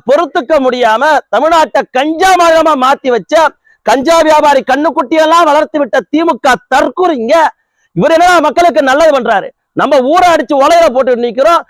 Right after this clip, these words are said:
இவர் நல்லது பண்ணா நாளைக்கு எப்படிடா நம்ம காசு கொடுத்தாலும் வாங்கிட்டு ஓட்ட போடுவான்ற ஒரு ஆத்திரத்துல, ஆளுங்கட்சி திமிர்த்தனத்துல திமுக தற்கூறிங்க அங்க வந்து பாமக எம் எல் ஏ, ஒரு எம் எல் ஏன்னு பார்க்காம அவர்களை அடிக்க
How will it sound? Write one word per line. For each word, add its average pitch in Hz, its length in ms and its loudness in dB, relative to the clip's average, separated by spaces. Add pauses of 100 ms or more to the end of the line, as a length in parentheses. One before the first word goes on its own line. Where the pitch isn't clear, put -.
(100)
இவர் 247 200 0
நல்லது 330 320 0
பண்ணா 285 280 -2
நாளைக்கு 254 360 -2
எப்படிடா 339 400 0
நம்ம 277 160 -2
காசு 285 280 0
கொடுத்தாலும் 285 360 0
வாங்கிட்டு 262 380 0
ஓட்ட 320 260 0
போடுவான்ற 254 440 0 (500)
ஒரு 370 160 2
ஆத்திரத்துல, 269 640 0 (300)
ஆளுங்கட்சி 285 480 0 (100)
திமிர்த்தனத்துல 277 640 -2 (560)
திமுக 302 400 0 (140)
தற்கூறிங்க 277 460 -2
அங்க 262 380 0
வந்து 269 200 -2 (120)
பாமக 294 460 2
எம் 254 140 0
எல் 254 100 0
ஏ, 240 40 2
ஒரு 214 200 0
எம் 247 140 -2
எல் 320 160 0
ஏன்னு 302 160 2
பார்க்காம 240 420 0
அவர்களை 240 280 2
அடிக்க 277 260 -2